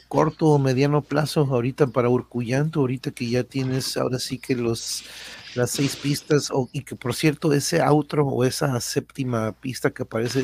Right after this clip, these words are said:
me encantó esa salida o ese outro que le diste, me, me fascinó eso. Pero, ¿qué viene para? Porque veo que el movimiento sigue, este,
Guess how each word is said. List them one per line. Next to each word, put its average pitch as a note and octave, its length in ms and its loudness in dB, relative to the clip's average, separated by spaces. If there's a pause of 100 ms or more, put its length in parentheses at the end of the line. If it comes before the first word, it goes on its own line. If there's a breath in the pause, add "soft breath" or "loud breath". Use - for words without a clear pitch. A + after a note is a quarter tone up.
(120)
me A2+ 100 -2
encantó A2+ 600 0
esa C3 240 2
salida A#2 580 0 (460 loud breath)
o A2+ 120 -2
ese A#2 240 0
outro A#2 300 2
que - 100 -6
le G#2+ 120 0
diste, A2+ 480 -2
me, G#2+ 320 -6 (140)
me G#2+ 280 -4
fascinó A#2 580 -2
eso. A#2+ 280 0 (520 loud breath)
Pero, C#3+ 480 8 (300)
¿qué E3 140 0
viene D#3 400 2
para? B2 300 0
Porque A#2+ 420 0
veo C3+ 420 4
que - 240 -2
el B2 140 2
movimiento B2 580 0
sigue, D3 580 2
este, A#2 460 -2